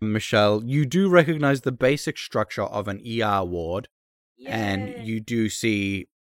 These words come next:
Speaker 1: where the E R rooms would be from a hallway from here behind the desk here.
Speaker 2: Yay.
Speaker 1: So.
Speaker 2: Um, is there anybody in the room with us?
Speaker 1: No.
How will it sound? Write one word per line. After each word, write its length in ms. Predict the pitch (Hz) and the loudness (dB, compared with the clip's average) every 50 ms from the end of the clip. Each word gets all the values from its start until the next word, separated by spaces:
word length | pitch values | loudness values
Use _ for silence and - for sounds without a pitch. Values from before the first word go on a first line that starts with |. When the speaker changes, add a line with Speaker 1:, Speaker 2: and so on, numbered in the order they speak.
| _ _ | _ _
Speaker 1:
where 200 | - 127 123 120 | 0 4 4 4
the 240 | 113 117 123 131 123 | 4 4 2 2 4
E 40 | 117 | 6
R 220 | 117 117 110 110 | 8 8 8 6
rooms 480 | 110 113 113 113 110 107 104 101 - - | 4 2 2 2 2 2 0 -2 -4 -4
would 240 | 101 107 107 107 - | -2 -2 -2 -2 -2
be 360 | - 107 101 101 98 95 98 - _ _ | 0 2 2 2 2 0 -2 -6 _ _
from 160 | - 104 98 | -6 -4 -4
a 40 | 92 | -4
hallway 480 | - - 104 98 95 92 92 92 90 | -2 0 0 2 2 2 2 2 0
from 280 | 87 - - 98 90 87 | 0 -2 -4 -4 -4 -4
here 220 | 92 90 87 85 82 | -2 -2 -2 -2 -2
behind 480 | 82 85 82 - 87 82 82 80 80 - | -4 -6 -6 -4 -4 -4 -4 -6 -10 -12
the 120 | - 78 | -12 -14
desk 460 | 80 82 - 80 65 - - - - | -8 -6 -4 -4 -4 -6 -10 -14 -14
here. 280 | - 76 69 71 98 - - _ _ _ _ _ | -12 -12 -12 -10 -12 -14 -16 _ _ _ _ _
Speaker 2:
Yay. 420 | - 277 285 285 285 277 - - - | -16 -14 -14 -12 -12 -14 -14 -12 -8
Speaker 1:
So. 280 | 80 73 69 69 76 73 - - 175 165 - _ _ _ _ _ _ | -8 -6 -6 -6 -6 -8 -10 -14 -18 -20 -20 _ _ _ _ _ _
Speaker 2:
Um, 300 | 185 214 - 226 220 226 | -12 -10 -8 -8 -10 -10
is 160 | 185 220 202 196 | -12 -14 -14 -12
there 160 | 226 214 208 202 | -12 -12 -12 -10
anybody 640 | 202 208 214 202 220 214 208 208 202 202 202 202 | -12 -12 -12 -12 -12 -12 -10 -10 -10 -12 -12 -12
in 240 | - 196 196 202 196 | -12 -14 -14 -14 -14
the 80 | 190 196 | -14 -12
room 380 | 202 202 214 220 233 247 247 - _ _ - | -12 -10 -10 -10 -10 -12 -12 -14 _ _ -18
with 220 | 226 226 226 - | -16 -14 -12 -12
us? 340 | 277 277 269 - - - _ _ | -12 -12 -14 -16 -18 -20 _ _
Speaker 1:
No. 440 | - 123 120 117 95 67 64 - - | -8 -4 -2 -2 -2 -2 -4 -10 -16